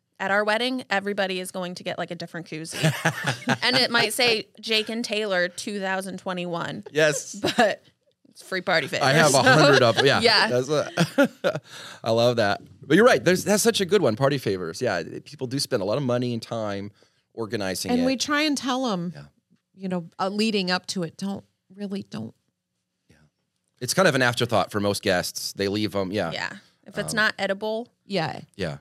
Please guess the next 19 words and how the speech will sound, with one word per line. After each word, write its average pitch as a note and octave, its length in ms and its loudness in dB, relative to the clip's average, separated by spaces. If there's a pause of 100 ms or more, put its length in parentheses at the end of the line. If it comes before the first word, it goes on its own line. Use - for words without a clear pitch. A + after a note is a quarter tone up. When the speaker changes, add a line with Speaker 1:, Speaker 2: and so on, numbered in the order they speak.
(180)
Speaker 2:
I E3+ 80 4
Speaker 3:
If G3+ 60 4
Speaker 2:
love C4 120 6
that. D#3+ 60 4
And C#3 80 4
they D3+ 60 6
do D#3+ 60 2
Speaker 3:
it's F#3 40 4
Speaker 2:
little F#3+ 100 6
candies, D#3+ 440 2
bride B2+ 420 4
and B2 140 -2
groom, A2+ 240 4
their A2+ 120 4
favorite A2+ 360 -2
Speaker 1:
Yeah. - 100 -4
Speaker 2:
little A2+ 80 0
Speaker 3:
Mm-hmm. G#2+ 280 -2
Speaker 2:
candies. G#2 320 -2